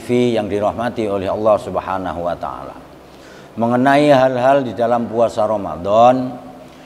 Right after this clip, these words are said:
itu banyak persyaratan-persyaratan, syarat rukun yang harus dilaksanakan oleh kaum muslimin. Dalam hal ini, banyak orang-orang awam yang tidak mengerti,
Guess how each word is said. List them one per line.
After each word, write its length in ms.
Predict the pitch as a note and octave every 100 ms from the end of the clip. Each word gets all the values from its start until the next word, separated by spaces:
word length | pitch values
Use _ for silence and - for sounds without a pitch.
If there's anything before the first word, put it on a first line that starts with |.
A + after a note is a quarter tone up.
| -
itu 320 | - G#2 C3+ C3
banyak 560 | B2+ G#2+ G#2+ A#2+ -
persyaratan-persyaratan, 1500 | B2 A2 A2 A2 A2+ A2+ G2 G2+ A2+ G#2+ C3+ C#3 A2 D2+ - - - - - - -
syarat 480 | - G2+ A#2+ B2+ -
rukun 640 | B2 B2+ D3+ C#3+ B2 F#2+
yang 160 | A2 G#2+
harus 320 | A2+ C3 C3 -
dilaksanakan 760 | G#2+ G2 - A2+ A#2+ B2+ A#2+
oleh 240 | F#2+ G#2 F#2+
kaum 400 | G2+ G#2 G2 F#2+
muslimin. 560 | - F#2+ F#2+ F#2 E2 E2+ - - - - - - - - - -
Dalam 320 | - A#2 B2 A#2+
hal 240 | B2 A#2+
ini, 720 | B2 A#2+ C#3+ D3 D3 C#3+ C#3 C3+ - - - - -
banyak 400 | A2 B2+ C#3 -
orang-orang 560 | B2+ B2 A#2+ B2 A#2+
awam 320 | A2+ A#2+ C#3 C3+
yang 240 | B2 A#2
tidak 240 | A#2+ A2+
mengerti, 880 | A2 A2 G#2 F2 - C3 C3+ C3+ C3